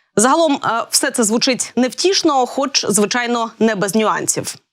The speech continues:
Складалося враження, ніби Трамп продовжує загравати з Путіним і не надто схиляється до підтримки України і Зеленського. У той же час Трамп, і він це вчергове підкреслив,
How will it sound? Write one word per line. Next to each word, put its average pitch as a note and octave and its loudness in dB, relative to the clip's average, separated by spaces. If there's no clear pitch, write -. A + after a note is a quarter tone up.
Складалося F#4 2
враження, F4 0
ніби D4+ 2
Трамп F4+ -2
продовжує C4+ 2
загравати A3 -2
з - 0
Путіним E4 0
і C#4+ 0
не C#4 4
надто C#4+ 0
схиляється C#4 -2
до G#3 0
підтримки A#3 -4
України D4 0
і C4+ 2
Зеленського. G3+ -2
У F#3+ -2
той F4+ 0
же F4+ 0
час A3+ 0
Трамп, C4+ 0
і G#3 2
він G#3 0
це G#3+ 0
вчергове G#3 -2
підкреслив, D4 0